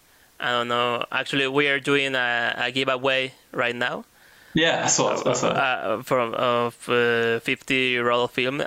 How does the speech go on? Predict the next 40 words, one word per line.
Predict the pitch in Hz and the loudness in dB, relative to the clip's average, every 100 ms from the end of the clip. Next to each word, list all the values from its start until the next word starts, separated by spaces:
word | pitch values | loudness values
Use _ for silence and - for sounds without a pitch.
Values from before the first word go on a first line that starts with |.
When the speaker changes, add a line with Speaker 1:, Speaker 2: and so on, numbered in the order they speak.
| - | -4
Speaker 1:
and | 127 127 - _ - | -4 -6 -12 _ -6
that's | 139 143 | -2 2
Speaker 2:
Mm-hmm. | 143 | 2
Speaker 1:
why | 139 | 2
the, | 143 127 - _ _ - | -2 -6 -8 _ _ -8
that's | 139 160 - - | -2 -2 -4 -6
why, | 147 170 160 165 | 0 0 0 -2
because | 156 - 143 135 - | -4 0 0 0 -2
that's | 147 160 | -2 -2
because, | - 175 160 147 - - - - - | -4 -2 0 0 -2 -10 -18 -20 -8
uh, | 135 131 123 | -2 0 2
we | 127 | 2
are | 131 | 2
very | 131 135 135 | 2 2 0
grateful | 127 131 127 127 120 113 - - | 0 -2 0 -2 -2 -4 -14 -10
with | - 131 | -2 0
the | 120 | 0
people, | - 120 120 117 - - - - - - | -2 -2 0 -2 -4 -18 -20 -20 -20 -8
you, | 165 123 | -4 -2
you | 143 127 | -2 0
know, | 127 | 0
Speaker 2:
Yeah. | 127 | -2
Speaker 1:
to, | - 127 120 117 | -2 0 0 0
um, | 123 117 117 | -2 -4 -8
to | - 120 | -4 0
the | 117 | 0
followers, | - 139 139 131 127 123 | 0 0 2 2 0 0
uh, | |
everything, | 117 120 120 123 123 143 160 - - - - | 0 0 0 -2 -2 -2 -4 -8 -18 -20 -18
but, | - 123 120 - - - | -2 0 0 -4 -18 -12
uh, | - - _ - | -12 -12 _ -6
we | 127 131 | 0 2
did | 127 135 131 | 2 0 0
a, | - 123 120 117 113 113 107 - 127 | 0 0 0 0 0 0 0 -2 -4
a | |
big | 117 127 - | -4 -4 -2
effort | 180 - 123 - | -2 0 -2 -2
to | 120 | -6
do | 113 | -2
it | 110 | -2